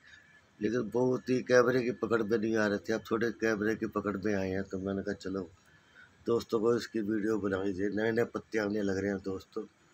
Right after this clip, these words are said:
तो सबसे पहले तो दोस्तों ये बता दूँ, ये सोलह इंच के पॉट में लगे हुए हैं। ये थोड़ा छोटा है, इसको भी सोलह इंच के पॉट में कर दिया जाएगा। तो ये डी दास नर्सरी से मंगवाए थे,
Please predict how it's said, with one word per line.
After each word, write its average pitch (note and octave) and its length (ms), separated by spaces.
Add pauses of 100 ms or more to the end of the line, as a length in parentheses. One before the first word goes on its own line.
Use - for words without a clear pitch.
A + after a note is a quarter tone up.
(1800)
तो G2+ 460 (360)
सबसे A#2+ 360
पहले C3+ 300
तो C3+ 160
दोस्तों C#3 500
ये C3+ 220
बता A#2 340
दूँ, A#2+ 220
ये A#2+ 160
सोलह A#2+ 300
इंच A#2+ 180
के B2 140
पॉट A2+ 340
में A2+ 140
लगे A2+ 320
हुए A2 180
हैं। A2+ 360 (580)
ये A#2+ 120
थोड़ा A#2 240
छोटा G#2+ 420
है, A#2 60
इसको A2+ 220
भी A2+ 120
सोलह A2 280
इंच G2+ 120
के A2+ 120
पॉट G#2 320
में G#2 280 (120)
कर G#2+ 120
दिया G#2+ 240
जाएगा। G2+ 400 (1700)
तो G2+ 420 (100)
ये C3+ 220
डी B2+ 220
दास B2+ 320
नर्सरी A2+ 440
से A#2 120
मंगवाए G2+ 400
थे, A#2 260